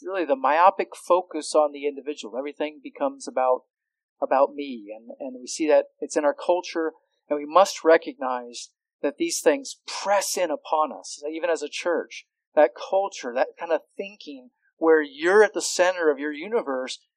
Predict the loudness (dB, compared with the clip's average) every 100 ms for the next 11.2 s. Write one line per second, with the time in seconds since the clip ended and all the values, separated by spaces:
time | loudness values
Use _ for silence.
0 | -2 0 0 -10 0 0 0 -6 -8 -6
1 | -4 -4 -6 -8 -12 -8 -2 -2 -4 -12
2 | _ _ -8 -4 -4 -4 -2 -4 _ _
3 | -8 -2 -2 -2 -10 -10 -10 -8 -6 -6
4 | -2 -2 -2 -8 -8 -6 -4 -4 0 0
5 | 0 -4 -10 -6 -4 -4 -8 -6 -2 0
6 | -2 -6 _ _ _ -2 2 2 0 -6
7 | -6 -4 -4 -4 -10 -4 0 0 -2 _
8 | _ _ -4 -4 -6 -4 -4 -6 _ -4
9 | -4 -6 -18 -18 -16 -14 -8 -8 -8 -10
10 | -4 -4 0 -2 -4 -8 0 0 2 4
11 | 4 2